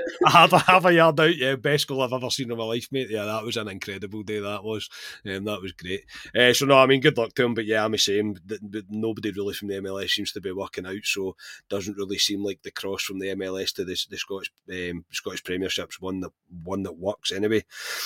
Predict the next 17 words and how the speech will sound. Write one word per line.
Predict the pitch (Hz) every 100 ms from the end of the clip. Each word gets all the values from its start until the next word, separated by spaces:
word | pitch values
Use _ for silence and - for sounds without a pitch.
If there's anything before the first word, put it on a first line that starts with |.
| - 120
Um, | 139 139 139
I'll | 151
quickly | 147 190 180
do | 160 170
this. | 165 151 -
Uh, | 131
as | 127 117
I |
say, | 113 131 127 117 _ - 98 87
it's, | 117 107 - -
it's, | 117 -
there's | 113 107 -
quite | - 139
a | 117
lot | 120 110
in |
it. | 120